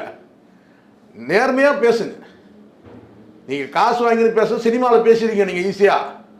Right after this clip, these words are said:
ஒரு படத்துக்கு வந்து ப்ரமோஷனுக்கு பேசிடலாம், ஒரு பத்தாயிரம் ரூபா வந்து அக்கௌண்ட்டை போட சொல்லிட்டு, இல்ல ஒரு இருபதாயிரம் அக்கௌண்ட்டை போட சொல்லிட்டு பேசுற விஷயம் கிடையாது இது. அது முதல்ல புரிஞ்சுக்கணும். இது அரசியல்,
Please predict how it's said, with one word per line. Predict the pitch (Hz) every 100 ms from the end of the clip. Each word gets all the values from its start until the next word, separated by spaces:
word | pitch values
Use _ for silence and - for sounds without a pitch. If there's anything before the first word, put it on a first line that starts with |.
| - - - _ -
ஒரு | 180
படத்துக்கு | 175 202 208 202 202
வந்து | 196 214
ப்ரமோஷனுக்கு | 202 208 220 196 175 202
பேசிடலாம், | 202 190 170 139 - - _ _ _ _ _ -
ஒரு | 170
பத்தாயிரம் | 180 185 196 208
ரூபா | 208 196
வந்து | 190 202 190 180 170 165 160 156
அக்கௌண்ட்டை | 190 202 180
போட | 185 185
சொல்லிட்டு, | 175 165 156 202 160
இல்ல | 185
ஒரு | 185 175
இருபதாயிரம் | 180 175 180 180
அக்கௌண்ட்டை | 180 190 165
போட | 165 170
சொல்லிட்டு | 165 165 208 196 - -
பேசுற | 202 208 208
விஷயம் | 175 208 214 196
கிடையாது | 220 214 190
இது. | 151 131 - - _ _ 107 101 _ _ _ _ -
அது | 160 165
முதல்ல | 214 208
புரிஞ்சுக்கணும். | 208 214 202 139 - - _ _ _ _ _ _ _ _ - _ _ _ _ -
இது | 165
அரசியல், | 180 220 - 226 -